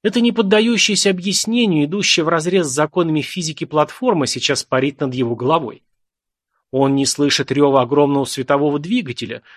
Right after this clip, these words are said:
поскольку этот звук вне диапазона смертных ушей.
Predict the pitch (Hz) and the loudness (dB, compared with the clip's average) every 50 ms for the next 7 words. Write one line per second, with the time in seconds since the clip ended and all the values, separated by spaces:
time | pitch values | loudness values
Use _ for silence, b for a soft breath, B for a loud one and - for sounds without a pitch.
0 | b b b - 180 170 - - 240 233 190 208 208 202 208 190 165 160 175 208 | b b b -4 -2 -2 0 -2 -2 -2 -2 -4 0 2 2 2 2 0 -2 -2
1 | 262 269 - - - - 147 135 156 196 233 233 208 190 202 185 185 - 185 175 | -2 -4 -4 -8 -12 -8 -4 -2 2 2 2 2 2 2 0 0 2 0 0 2
2 | 185 214 214 202 190 - - 196 196 190 175 - 196 170 - - 226 208 - - | 2 2 2 2 0 0 0 0 0 0 0 -2 -4 -6 -6 -6 -6 -4 -4 -2
3 | 143 120 123 - | -4 -4 -4 -8